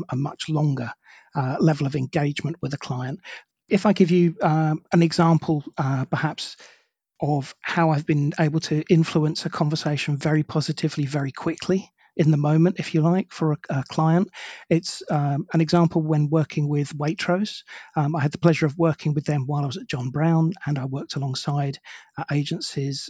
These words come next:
uh, such as Miles Calcraft on the advertising side and Manning Gottlieb on the media side.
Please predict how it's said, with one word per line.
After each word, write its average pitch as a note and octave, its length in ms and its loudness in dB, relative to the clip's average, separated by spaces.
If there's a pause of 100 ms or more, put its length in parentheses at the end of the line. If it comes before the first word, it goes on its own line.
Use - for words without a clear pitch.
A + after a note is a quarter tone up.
(120)
uh, C#3 160 -4
such - 260 -8
as C3 120 -4
Miles C#3+ 300 -2
Calcraft D#3 720 -2
on C3+ 100 -8
the C3+ 120 -4
advertising D#3 540 -2
side D#3 440 0
and C3+ 160 -6
Manning D3 260 -2
Gottlieb C#3+ 440 -6
on B2 80 -8
the B2 60 -6
media E3 360 0
side. D#3+ 400 0